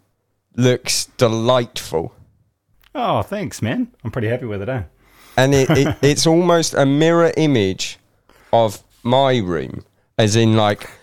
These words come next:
Speaker 1: in terms of you got a big L E D. If you're only listening to this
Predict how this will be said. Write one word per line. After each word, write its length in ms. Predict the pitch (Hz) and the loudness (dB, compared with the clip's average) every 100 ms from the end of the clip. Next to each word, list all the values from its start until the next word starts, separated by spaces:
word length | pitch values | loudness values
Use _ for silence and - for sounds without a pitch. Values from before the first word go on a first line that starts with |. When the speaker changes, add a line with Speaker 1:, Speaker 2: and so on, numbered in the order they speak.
| - | -2
Speaker 1:
in 120 | 127 | 0
terms 340 | 117 147 135 123 | 4 4 4 0
of 240 | 110 - - _ _ _ - | -4 -8 -18 _ _ _ -2
you 160 | 127 | 0
got 200 | 127 143 | 2 2
a 60 | 113 | 0
big 320 | - 175 151 | 0 0 2
L 200 | 147 131 | 2 2
E 100 | 123 | 0
D. 440 | 98 92 110 135 - _ | 2 2 2 -2 -6 _
If 140 | 110 151 | -2 2
you're 200 | 147 139 | 2 4
only 260 | 147 139 | 4 2
listening 360 | 117 104 107 98 | 2 0 -2 -2
to 100 | 95 | 0
this 320 | 90 85 - | 0 0 -2